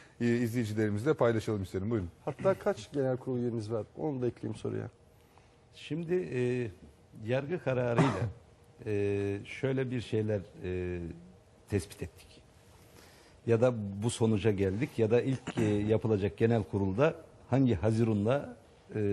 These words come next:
Speaker 3: genel kurula gideceği artık belli.
Speaker 2: Kaç kişi?
Speaker 3: E, şimdi sayıda enteresan bir durum var. Bunu, e, size biraz, e, eğlenceli olsun diye söyleyeyim.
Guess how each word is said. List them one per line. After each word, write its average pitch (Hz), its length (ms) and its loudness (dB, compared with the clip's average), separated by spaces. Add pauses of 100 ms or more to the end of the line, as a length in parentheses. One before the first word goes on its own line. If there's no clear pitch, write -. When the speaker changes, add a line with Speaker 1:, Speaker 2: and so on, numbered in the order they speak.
(340)
Speaker 3:
genel 117 240 4
kurula 104 260 2
gideceği 98 540 0
artık - 420 -2
belli. 90 200 4 (520)
Speaker 2:
Kaç - 280 -2
kişi? - 160 -18 (480)
Speaker 3:
E, 107 380 4
şimdi 165 320 0
sayıda 165 440 4
enteresan 156 600 4
bir 135 180 2
durum 156 260 2
var. 107 200 4
Bunu, 135 340 4 (680)
e, 104 40 -8
size 120 360 4
biraz, 117 420 4
e, 107 280 4 (200)
eğlenceli 120 500 6
olsun 117 340 2
diye 101 200 4
söyleyeyim. 127 480 2